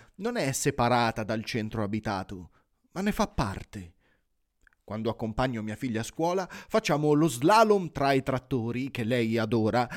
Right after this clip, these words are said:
e giorno dopo giorno guardiamo le piante di carote sbucare dal terreno, crescere e poi venire raccolte,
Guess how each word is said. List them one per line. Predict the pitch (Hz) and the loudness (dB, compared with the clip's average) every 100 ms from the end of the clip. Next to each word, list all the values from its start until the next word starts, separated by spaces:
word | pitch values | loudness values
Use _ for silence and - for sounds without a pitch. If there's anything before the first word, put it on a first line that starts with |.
| - | -8
e | - 233 | -4 -2
giorno | 147 139 156 | 0 0 -2
dopo | 190 240 226 | -4 -2 -2
giorno | 165 233 156 139 | 2 2 2 -2
guardiamo | 165 143 147 123 | -4 -2 -2 0
le | 135 | -2
piante | 143 156 113 110 | 0 0 0 -4
di | 127 | -4
carote | 151 202 240 202 147 127 - - | -2 -2 -2 -2 -2 -2 -4 -12
sbucare | 98 90 131 - 120 107 | -10 -4 -4 0 0 2
dal | 110 127 | -2 2
terreno, | 220 240 247 151 110 - - - _ | 2 4 2 0 -2 -8 -20 -20 _
crescere | - 110 113 - - 226 233 190 160 165 | -12 -8 -6 -4 -2 0 2 0 -2 -6
e | 311 | -6
poi | - - 330 220 | -4 -6 -4 -2
venire | 196 180 156 139 | 0 0 2 2
raccolte, | 127 - 104 98 - 92 - | 0 0 -2 -2 -6 -12 -14